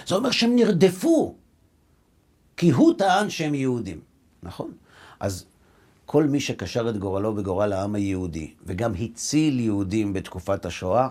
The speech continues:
אנחנו מרכינים ראש מולו, ומכנים אותו חסיד אומות העולם, ומעלים את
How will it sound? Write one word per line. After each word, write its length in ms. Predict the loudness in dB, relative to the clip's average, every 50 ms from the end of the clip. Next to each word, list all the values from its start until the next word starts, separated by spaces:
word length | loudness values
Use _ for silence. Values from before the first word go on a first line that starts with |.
| -4 -12 -20 -20 -20 -20 -20 _ _ -8
אנחנו 680 | -6 -4 -4 -4 -4 -4 -2 -2 -2 -2 -2 -4 -6 -10 -12 _ _ _ _ _ _ _ _ _ _ _ _ _ _ _ _ _ -10 -6
מרכינים 560 | -4 -4 -4 -4 -4 -2 0 0 0 0 2
ראש 280 | 0 0 0 -2 -6
מולו, 260 | -8 -8 -8 -10 -12 -16 -20 _ _ _ _ _ _ _ _ -18
ומכנים 880 | -14 -14 -12 -12 -10 -8 -6 -6 -6 -6 -6 -6 -6 -6 -4 -4 -2 -2
אותו 160 | -2 -4 -4
חסיד 380 | -6 -6 -8 -8 -4 -4 -2 -2
אומות 320 | -2 -2 -2 -4 0 2
העולם, 400 | 2 4 4 4 2 0 0 -2 -6 -14 -20 _ _ _ -20 _ -6
ומעלים 560 | -4 -2 -2 0 0 0 2 0 0 0 0
את 160 | -4 -4 -8